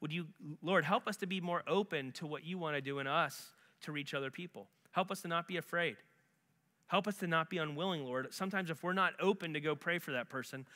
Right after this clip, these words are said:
that person will never hear about you any other way. It's on us. And I pray that we would, um, take the risk and join you in that, Lord, that you love people.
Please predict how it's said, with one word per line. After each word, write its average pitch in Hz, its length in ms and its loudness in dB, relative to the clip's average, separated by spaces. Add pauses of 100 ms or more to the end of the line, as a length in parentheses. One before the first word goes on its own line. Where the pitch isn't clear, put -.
(160)
that 151 160 6
person 156 380 0
will 147 80 -2
never 139 320 2
hear 143 180 0
about 131 220 0
you 131 80 -6
any 131 100 -6
other 127 180 -6
way. 123 280 -4 (200)
It's 123 140 -8
on 123 140 -4
us. - 320 -10 (800)
And 151 100 4
I 151 40 6
pray 160 260 0
that 123 180 -4
we 156 220 0
would, 131 440 -2
um, 120 240 -8 (880)
take - 240 -6
the 156 100 -4
risk 143 500 0 (280)
and 143 120 -4
join 143 340 -2
you 117 260 -4 (160)
in 123 160 -12
that, 104 260 -12
Lord, - 160 -20 (240)
that 127 120 -6
you 131 120 -4
love 131 240 -2
people. - 340 -16